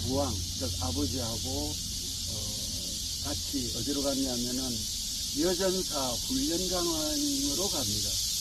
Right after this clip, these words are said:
여전사 훈련장이 어디냐면 지금 현재, 에, 진례 평지마을 그 뒷산이 비영산이거든요. 어, 빗자는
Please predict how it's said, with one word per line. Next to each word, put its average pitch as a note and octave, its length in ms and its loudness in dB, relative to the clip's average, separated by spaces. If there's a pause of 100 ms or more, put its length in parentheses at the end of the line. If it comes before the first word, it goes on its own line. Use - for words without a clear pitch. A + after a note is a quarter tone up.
(120)
여전사 D#4 440 2
훈련장이 C#4 960 4
어디냐면 A#3+ 720 4 (800)
지금 F3 180 6 (380)
현재, C#4+ 760 6 (580)
에, - 640 4 (160)
진례 E3 500 6 (1300)
평지마을 C3 720 4 (320)
그 - 80 4
뒷산이 D4+ 560 6 (320)
비영산이거든요. F3 1040 4
어, - 880 2 (500)
빗자는 B3+ 520 4